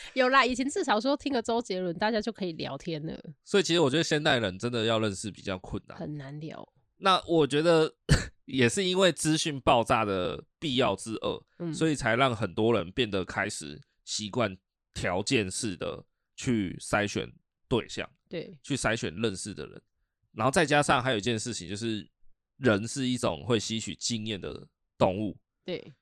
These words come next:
Speaker 2: 所以受过几次伤以后，你慢慢的就知道什么不要碰，什么怎么样嘛。
Speaker 1: 对。
Speaker 2: 这个时候你的条件就会出来了。就像以前我也不，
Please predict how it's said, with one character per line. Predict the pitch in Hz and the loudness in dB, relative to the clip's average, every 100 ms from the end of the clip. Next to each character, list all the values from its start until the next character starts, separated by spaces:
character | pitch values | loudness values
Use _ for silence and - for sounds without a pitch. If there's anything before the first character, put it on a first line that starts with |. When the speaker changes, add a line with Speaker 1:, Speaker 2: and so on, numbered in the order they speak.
| _ _ _ _ | _ _ _ _
Speaker 2:
所 | - 151 | 4 4
以 | 135 107 80 | 4 -2 -8
受 | - - 143 | -4 2 2
过 | 147 135 | 2 -2
几 | 107 | -2
次 | 87 123 | -6 -6
伤 | - 110 113 | 0 0 0
以 | 78 | -2
后， | - - 64 | -2 -2 -4
你 | 101 | -4
慢 | 113 120 | -2 0
慢 | 113 | 0
的 | 95 | -2
就 | 87 117 95 - | -2 0 0 -4
知 | 110 110 | -10 -2
道 | 104 87 76 _ | -2 -2 -6 _
什 | - - | -6 -4
么 | 82 | -4
不 | 85 95 | -6 0
要 | 104 | 0
碰， | 92 - 76 - | 0 -2 -4 -6
什 | - 87 | -12 -8
么 | 71 73 - | -8 -10 -8
怎 | 87 | -8
么 | 64 | -8
样 | 87 82 | -8 -8
嘛。 | 62 50 _ | -10 -20 _
Speaker 1:
对。 | 175 - 156 - | -10 -10 -14 -8
Speaker 2:
这 | 170 | -4
个 | 147 | -2
时 | 117 110 | -2 0
候 | 135 | 0
你 | 107 85 | 0 -4
的 | 82 | -6
条 | - 90 | -6 -4
件 | 113 104 | -4 -2
就 | 98 | -4
会 | 95 | -4
出 | - 90 82 | -6 -6 -6
来 | - | -8
了。 | - - _ _ _ _ _ | -16 -20 _ _ _ _ _
就 | 147 | -2
像 | 165 143 | 0 0
以 | 104 | -2
前 | - 90 | -4 -6
我 | 95 113 | -2 0
也 | 113 | 0
不， | - | -2